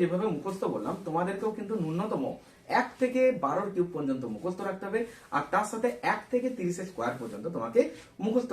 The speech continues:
রাখতে হবে, কারণ এগুলো ম্যাথ রিজনিং এ ক্যালকুলেশনে তোমাকে অনেক, অনেক হেল্প করবে। কিভাবে? দেখো, আমি দেখলাম এখানে লাস্টে সাত, আমি জানি না এটা কার কিউব, seriously আমি জানি না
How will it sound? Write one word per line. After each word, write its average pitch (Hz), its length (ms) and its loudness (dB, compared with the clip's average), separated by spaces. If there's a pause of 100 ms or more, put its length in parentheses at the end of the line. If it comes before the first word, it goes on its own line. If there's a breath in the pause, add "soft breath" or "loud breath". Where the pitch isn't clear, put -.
রাখতে - 180 -4
হবে, 233 200 2
কারণ 185 160 0 (200)
এগুলো 190 220 4 (680 loud breath)
ম্যাথ 240 220 6 (160)
রিজনিং 170 380 0
এ - 20 0 (100)
ক্যালকুলেশনে 214 600 0
তোমাকে 190 200 0 (200)
অনেক, 202 180 -2 (100)
অনেক 143 260 0
হেল্প 113 220 -2
করবে। - 180 -8 (320)
কিভাবে? 240 300 6 (100)
দেখো, - 180 -2 (520 loud breath)
আমি 262 200 10
দেখলাম 294 240 8 (200)
এখানে 226 200 4 (100)
লাস্টে 160 320 4
সাত, - 140 0 (200)
আমি 262 180 8
জানি 277 180 10
না 302 120 2
এটা 262 160 8
কার 160 180 2
কিউব, - 160 -6 (220)
seriously 262 380 6 (200)
আমি 202 120 0 (120)
জানি 135 240 2
না 226 60 2